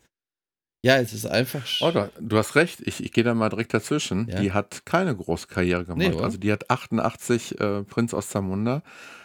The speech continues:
Speaker 2: Dann hat sie in zweitausendvier Familie Johnson geht auf Reisen, Doktor House. Sehr übersichtlich und das war's schon fast.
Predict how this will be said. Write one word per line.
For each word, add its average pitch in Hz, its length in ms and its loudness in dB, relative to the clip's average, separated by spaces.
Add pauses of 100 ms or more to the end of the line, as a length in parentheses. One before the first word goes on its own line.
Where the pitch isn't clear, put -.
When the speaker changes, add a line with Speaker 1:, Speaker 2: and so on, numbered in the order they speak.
(160)
Speaker 2:
Dann 87 120 -2
hat 110 140 0
sie - 120 0
in 98 140 0
zweitausendvier 110 1040 0 (240)
Familie 107 520 0
Johnson 123 480 0
geht 117 180 -2
auf - 220 -4
Reisen, 123 580 -2
Doktor 98 340 -4
House. 107 520 -4 (540)
Sehr 107 320 4
übersichtlich 95 760 0
und 92 80 -4
das 98 120 -4
war's 123 220 2
schon 92 140 -2
fast. - 460 -4